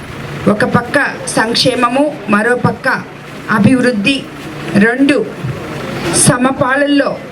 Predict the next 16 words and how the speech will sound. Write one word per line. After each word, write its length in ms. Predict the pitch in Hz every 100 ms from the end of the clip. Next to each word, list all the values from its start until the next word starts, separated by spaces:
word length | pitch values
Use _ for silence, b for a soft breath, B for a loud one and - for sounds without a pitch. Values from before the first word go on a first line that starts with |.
| 196
జరుగుతాయని 560 | 226 233 269 226 226
మీకు 240 | 233 220 214
అందరికీ 320 | 208 214 226
తెలుసు. 460 | 190 196 226 320 - - - - - - - - - - - - - 170 - - - - -
ఇప్పుడు 440 | 269 302 220 -
మనకి 540 | 220 247 277 285 214 165 - - - - - - - - - - 339 262
చంద్రబాబు 460 | 269 302 302 277
నాయుడు 200 | 254 254
గారు 200 | 254 247
అధికారంలోకి 800 | 226 220 262 277 285 294 285 277
రాగానే, 600 | 247 247 247 247 262 190 -
ఇక్కడ 180 | 220 254 294
చాలామంది 600 | 269 285 277 277 269 202 -
మహిళలు 440 | 208 240 269 277 254
ఉన్నారు, 420 | 240 220 262 339 - - - - - - -
వాళ్ళందరూ 600 | 214 226 240 285 294 269